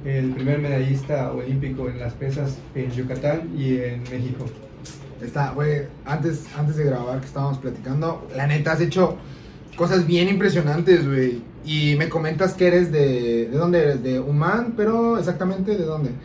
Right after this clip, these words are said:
Speaker 1: Soy de la hacienda Sica,
Speaker 2: Oh.
Speaker 1: que es parte de Humán,
Speaker 2: Sí.
Speaker 1: y, pues,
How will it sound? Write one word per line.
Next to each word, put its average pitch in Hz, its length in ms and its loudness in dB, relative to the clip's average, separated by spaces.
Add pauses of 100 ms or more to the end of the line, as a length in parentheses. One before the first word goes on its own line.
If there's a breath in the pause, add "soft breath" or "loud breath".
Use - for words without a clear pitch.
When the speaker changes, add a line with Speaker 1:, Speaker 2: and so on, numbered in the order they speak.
(220 loud breath)
Speaker 1:
Soy 180 420 -2
de 147 500 0
la 131 100 -2
hacienda 139 680 -6
Sica, 135 520 -4
Speaker 2:
Oh. 135 100 0
Speaker 1:
que 117 60 -2
es - 100 -4
parte 135 360 -2
de 127 60 -2
Humán, - 260 -2 (160)
Speaker 2:
Sí. 135 120 -2
Speaker 1:
y, 127 40 -2
pues, 127 520 -6